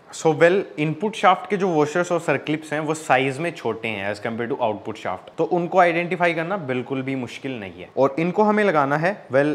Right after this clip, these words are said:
वॉशर तो यहाँ पर लग जाएगा और जो सर्कलिप है वो यहाँ पर आपको ये जो स्लॉट दिख रहा है, ये basically जो कट बने हुए हैं यहाँ पर आकर के लॉक हो जाएगी। तो सबसे पहले तो वॉशर है उसको लगाते हैं। वैसे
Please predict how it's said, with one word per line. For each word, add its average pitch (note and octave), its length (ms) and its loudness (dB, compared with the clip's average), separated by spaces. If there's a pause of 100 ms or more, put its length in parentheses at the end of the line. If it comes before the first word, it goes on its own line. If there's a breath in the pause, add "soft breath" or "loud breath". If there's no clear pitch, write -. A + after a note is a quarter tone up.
(160)
वॉशर C3+ 380 0
तो D#3 120 -2
यहाँ C3+ 280 2
पर D3 140 0
लग D3+ 140 0
जाएगा D3+ 320 0
और C3 240 0
जो D3+ 100 -4
सर्कलिप F#3+ 480 -2
है G#3+ 60 2
वो G3+ 140 0
यहाँ D3 280 2
पर D#3 140 2
आपको E3 220 -2
ये D#3+ 160 -4
जो D#3+ 100 -6
स्लॉट D3+ 480 -4
दिख C#3 200 -8
रहा A#2+ 120 0
है, D#3 260 -6
ये A#2+ 80 -4
basically B2+ 360 -6
जो B2+ 120 -4
कट C3 240 0
बने B2 180 -4
हुए A2+ 120 -8
हैं D#3 240 -10
यहाँ A#2+ 220 -2
पर C#3+ 140 0
आकर B2+ 220 -2
के F3 100 -4
लॉक D3 340 -4
हो G#2+ 100 -2
जाएगी। F2 380 -8
तो A#2+ 60 -12
सबसे - 320 -8
पहले C3+ 260 0
तो C3+ 100 -12
वॉशर A2+ 360 -4
है A#2+ 60 -2
उसको B2 220 -6
लगाते G#2+ 320 -2
हैं। D#3+ 280 -12
वैसे G#2 240 -6